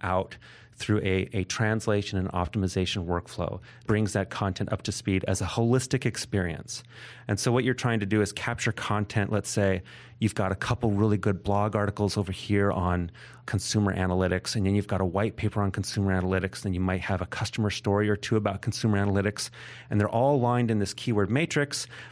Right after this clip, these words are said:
but it's only been produced for quality reasons. It's never been produced for whether or not it's optimized for search or not. And so we'll go out and look for those things, grab those groups of content, run them through our optimized process, r-, put them back on the site,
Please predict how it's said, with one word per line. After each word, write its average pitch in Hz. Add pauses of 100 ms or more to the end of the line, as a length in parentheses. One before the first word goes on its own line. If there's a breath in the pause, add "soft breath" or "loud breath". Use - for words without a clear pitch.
but 117
it's -
only 123
been 113
produced 107
for 101
quality 127
reasons. 123
It's -
never 104
been 101
produced 98
for 87 (460 loud breath)
whether 101
or 98
not 90
it's -
optimized 92
for 98
search -
or 135
not. 127 (220 loud breath)
And 110
so 127
we'll 139
go 143
out 113
and 101
look 110
for 117
those 101
things, 95
grab 104
those 104
groups -
of 101
content, 92
run 101
them 107
through -
our 95
optimized 92
process, 90 (500 loud breath)
r-, 107 (100)
put 131
them 101
back 123
on 117
the 104
site, 101